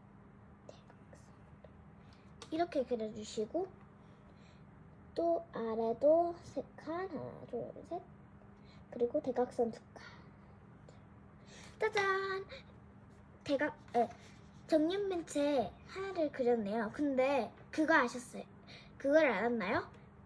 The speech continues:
정육면체에도 비밀이 하나 숨어 있어요. 여기 비밀을 써드릴게요. 여기 있는 비밀은 제일 처음에 여기 대각선 보이시죠?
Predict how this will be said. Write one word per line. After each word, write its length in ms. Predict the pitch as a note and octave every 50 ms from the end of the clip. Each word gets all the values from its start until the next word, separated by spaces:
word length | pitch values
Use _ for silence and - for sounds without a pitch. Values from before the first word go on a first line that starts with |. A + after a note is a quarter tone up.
| - - - - - - -
정육면체에도 1080 | - C#4+ C4+ C#4+ D#4+ F#4 F#4+ F#4 F4 E4 D#4+ - D4+ C4+ B3 A#3 A3+ A#3 C#4 D#4+ D4 B3
비밀이 480 | - - D#4 E4 F4+ G4+ G#4 G4+ E4 D#4
하나 180 | D4 C#4 B3
숨어 280 | B3 B3+ D4+ D4+ C#4+ B3+
있어요. 400 | A3 G#3 - - C3 F3 G3 - - - - - - - - - - - - - -
여기 340 | C4 D4 D4 D4+ E4 D#4+ - - - - - - - - - - - -
비밀을 720 | - C4+ C4+ C4+ D4+ D#4+ C#4 C4+ C4+ C#4+ C4+ A3+ G3+ A3 - - - - - -
써드릴게요. 800 | - - C#4+ D#4 D#4 - - B3 G3 - - A#2 B2 D#3 C4+ - - - - - - - - - - - - - - - - - - - - - - - - - - - - - - - - - -
여기 280 | D#4 D4+ D4+ D#4+ E4+ D#4+
있는 260 | C#4 C4+ C#4 D4 C#4+
비밀은 760 | C4 C#4 C4 C4 C4 C#4+ D4+ C#4 C#4+ C#4+ D4 D4+ D4 B3 A3+ - - - - - - - - - - -
제일 200 | C#4 C4 B3+ B3+
처음에 320 | E4 E4 D#4+ D4+ C4 A#3
여기 260 | A#3 A#3+ A#3+ B3+ B3
대각선 720 | - - C4 A#3+ A#3+ D4+ E4+ - - - - C4+ A#3 A#3 A3+
보이시죠? 560 | A3 A3 G#3 G3+ G#3 - - - - - -